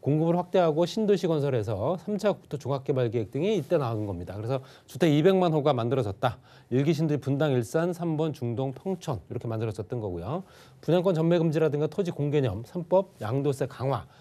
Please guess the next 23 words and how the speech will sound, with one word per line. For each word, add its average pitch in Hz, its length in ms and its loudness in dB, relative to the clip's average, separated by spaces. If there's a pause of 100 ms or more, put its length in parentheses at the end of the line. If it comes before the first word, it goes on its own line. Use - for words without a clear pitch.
(160)
임대차 165 480 2
보호법 156 520 -2
등을 147 280 0
개정을 120 360 -2
했던 165 280 -2
시기고요. 135 560 -4 (460)
그럼에도 202 340 4
불구하고 180 720 4 (340)
가격은 208 480 6
실제로 240 340 2
전국적으로 165 440 2
사십삼 180 640 -4
점 196 200 2
사 123 280 -4
프로가 170 280 -2
올랐고요. 139 460 2
그중에서 143 560 2 (180)
아파트가 135 500 -2
칠십 - 280 -10
프로, - 240 0 (400)
그리고 143 140 0
서울 240 300 4
지역이 226 560 4